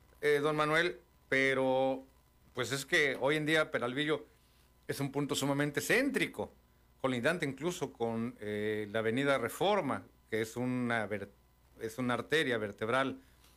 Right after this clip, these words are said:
es una columna vertebral de la, de la, de la Ciudad de México, al igual que la Avenida Insurgentes. Pero Peralvillo podríamos decir que es un punto céntrico comparado con lo que hoy en día son los límites de la Ciudad de México. Lo que sucede es que en los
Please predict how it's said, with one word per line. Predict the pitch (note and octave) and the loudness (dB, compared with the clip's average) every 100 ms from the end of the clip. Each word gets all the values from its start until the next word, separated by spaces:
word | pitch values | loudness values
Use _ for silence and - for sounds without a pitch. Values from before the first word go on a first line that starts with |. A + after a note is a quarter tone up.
| _ - | _ -14
es | G#2 | -6
una | A2+ A#2 | -4 -2
columna | A2+ A2+ B2 | -2 0 2
vertebral | A2+ - G#2+ A2+ A#2 | 0 0 0 0 0
de | A2 | -4
la, | G2+ | -4
de | G#2+ | -8
la, | G2+ G2 F2+ - | -8 -8 -10 -12
de | G#2+ | -10
la | G2+ | -6
Ciudad | A#2+ | -2
de | B2 | 0
México, | D#3+ B2 - | -2 -4 -6
al | G#2 | -6
igual | G2 A2+ A2 | -2 -2 -2
que | |
la | A2 | -4
Avenida | A2 A2 | -2 -4
Insurgentes. | A#2 B2+ F3+ F3+ D3+ - _ _ _ _ - | -6 -2 -2 -2 -4 -6 _ _ _ _ -4
Pero | B2 A#2+ | -2 0
Peralvillo | B2 B2 B2 D3 C3 | 0 2 0 0 -2
podríamos | A#2+ B2 C#3 C#3 | 0 0 0 -2
decir | A2+ - C3 | -4 -6 -2
que | C3+ | -4
es | C3 | -4
un | C3+ | -6
punto | C3+ C#3+ C3 | -4 -6 -4
céntrico | - D3 C#3 C#3 C#3 E3 E3 - - - _ _ - | -2 0 0 -4 -2 -4 -6 -20 -20 -20 _ _ -6
comparado | A#2+ B2 B2 A#2+ F3+ A3+ D3+ | -4 0 0 2 2 2 -2
con | - A2 A2 | -4 -4 -4
lo | A2 | -4
que | - | -2
hoy | F3 | -2
en | - F3 | 0 -2
día | C#3 G3+ - - - - - | 0 0 -2 -12 -20 -20 -4
son | D#3+ D3 | -2 2
los | D3 | 0
límites | C3 D3 D3+ C#3 B2 | 0 0 0 0 0
de | |
la | A#2+ | -2
Ciudad | A#2+ B2+ | 0 0
de | |
México. | C#3 G3+ F3+ - | 2 0 -2 -2
Lo | C3 A#2+ | -2 -2
que | C3+ | -4
sucede | B2+ F#3 | -2 -2
es | F3+ | -4
que | |
en | F#3 | -4
los | C3+ - | -4 -6